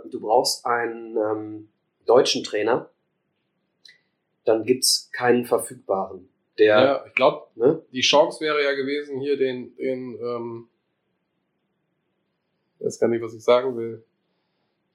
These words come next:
Speaker 2: den Flick zu nehmen, glaub ich. Der war ja auch mal Co-Trainer, wenn ich mich recht erinnere.
Speaker 1: Sagen auch viele, er wäre taktisch verantwortlich gewesen für den Welt-, Weltmeistertitel.
Speaker 2: Ja, also das
Speaker 1: Wobei
Speaker 2: weiß
Speaker 1: sie
Speaker 2: ich
Speaker 1: das
Speaker 2: nicht.
Speaker 1: auch über Löw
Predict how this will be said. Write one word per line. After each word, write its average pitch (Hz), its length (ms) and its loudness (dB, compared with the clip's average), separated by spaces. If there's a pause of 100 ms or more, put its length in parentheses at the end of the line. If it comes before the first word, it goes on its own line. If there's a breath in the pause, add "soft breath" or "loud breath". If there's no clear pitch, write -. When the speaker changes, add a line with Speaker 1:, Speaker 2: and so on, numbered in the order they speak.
(280)
Speaker 2:
den 120 500 -2 (100)
Flick - 420 -6 (560)
zu - 240 -6
nehmen, 170 280 0
glaub 165 220 -2
ich. - 40 -14
Der 127 140 2
war 139 140 6
ja 175 120 2
auch 175 140 -4
mal 175 160 0
Co-Trainer, 175 600 -6
wenn 165 100 -8
ich 160 80 -12
mich 165 180 -16
recht 165 180 -4
erinnere. 160 680 -4
Speaker 1:
Sagen 120 260 6
auch 113 100 2
viele, 131 300 0
er 107 200 4
wäre 120 180 2 (240)
taktisch - 400 -4
verantwortlich 123 580 0
gewesen 120 380 -8
für 127 100 2
den 107 140 -2
Welt-, 117 240 2 (100)
Weltmeistertitel. 127 840 -4 (140)
Speaker 2:
Ja, 123 320 0
also 120 200 -12 (120)
das - 400 -8 (460)
Speaker 1:
Wobei - 200 4
Speaker 2:
weiß 104 100 6
Speaker 1:
sie 120 40 2
Speaker 2:
ich 120 60 2
Speaker 1:
das 117 200 6
Speaker 2:
nicht. - 80 0
Speaker 1:
auch - 60 -4
über 110 180 4
Löw 110 240 4